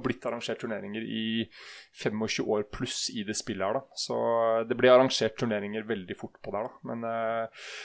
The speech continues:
hvorfor akkurat den her? Det er liksom litt vanskelig å sette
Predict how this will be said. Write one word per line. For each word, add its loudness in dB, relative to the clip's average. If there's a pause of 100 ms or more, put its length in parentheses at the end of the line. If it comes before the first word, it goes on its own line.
(120)
hvorfor 6
akkurat 2
den 6
her? 12
Det 8
er 6
liksom 0 (400)
litt 0
vanskelig 2
å -4
sette 4